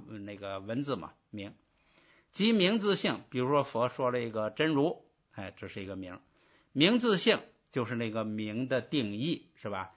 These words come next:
因为它只有名言自性，它没有那个，呃，真实自性啊。我，我现-，这个，这个例子举得不好啊。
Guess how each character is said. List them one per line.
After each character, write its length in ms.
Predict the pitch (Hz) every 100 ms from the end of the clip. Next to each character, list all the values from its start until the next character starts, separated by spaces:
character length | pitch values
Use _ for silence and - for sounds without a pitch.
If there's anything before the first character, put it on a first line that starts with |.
| _ -
因 180 | 160
为 120 | 175 151
它 100 | 165
只 240 | - 175
有 180 | 147 110
名 360 | 110 117 180
言 260 | 196 110 113
自 220 | - 98
性， 240 | - 95 - _ _ -
它 100 | 123
没 200 | 120 147
有 180 | 101 98
那 180 | 110
个， 260 | 98 95 95 - _ _
呃， 400 | 95 92 92 98 - _ _ -
真 180 | 208 180
实 140 | 117
自 180 | - 101
性 220 | - 90
啊。 140 | - 107
我， 260 | 107 107
我 120 | 117 117
现-， 340 | - 123 120
这 140 | - 120
个， 100 | 123
这 160 | 170
个 80 | 135
例 280 | 147 175 123
子 120 | 117
举 160 | - 98
得 80 |
不 120 | 107 120
好 140 | 98
啊。 200 | 87